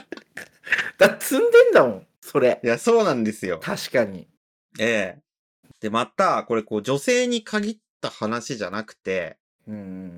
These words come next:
Speaker 1: ん。
Speaker 2: 男性にもこの罪のシーンっていうのがあって。
Speaker 1: はいはいはい。
Speaker 2: まあ、これ僕がまたよく言われるシチュエーションなんですけど、
Speaker 1: うん。
Speaker 2: 「友達多そうだね」って。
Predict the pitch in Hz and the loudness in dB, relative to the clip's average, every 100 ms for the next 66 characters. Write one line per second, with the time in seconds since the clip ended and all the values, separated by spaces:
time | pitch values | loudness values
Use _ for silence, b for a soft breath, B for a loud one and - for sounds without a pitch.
0 | 87 80 135 185 214 214 214 214 208 214 | -18 -6 -2 0 -2 0 0 2 2 0
1 | 143 - 104 101 98 95 90 _ - 123 | 0 -2 -4 -4 -6 -10 -14 _ -10 -6
2 | 123 127 123 - 147 123 101 90 107 - | -6 -6 -6 -4 -6 -6 -8 -6 -8 -8
3 | _ _ 95 85 - _ _ _ _ - | _ _ -6 -6 -10 _ _ _ _ -12
4 | 107 104 87 95 92 - 87 - 117 110 | -8 -8 -10 -12 -12 -12 -14 -10 -6 -4
5 | 107 107 104 180 180 226 226 220 214 208 | -4 -6 -2 -2 -2 -2 0 2 0 0
6 | 202 226 220 143 120 123 131 135 131 127 | 0 0 0 0 2 4 2 0 -2 -8
7 | - 139 135 151 139 131 104 - 87 92 | -2 0 0 -2 -2 -2 -4 -8 -6 -6
8 | 85 - _ _ _ 92 85 _ _ _ | -8 -16 _ _ _ -20 -20 _ _ _
9 | _ - 151 180 185 185 - 180 175 170 | _ -10 -4 -2 0 -2 -2 -2 0 -2
10 | 214 202 165 123 107 110 107 - _ _ | -2 0 0 0 0 0 -2 -8 _ _
11 | - | -18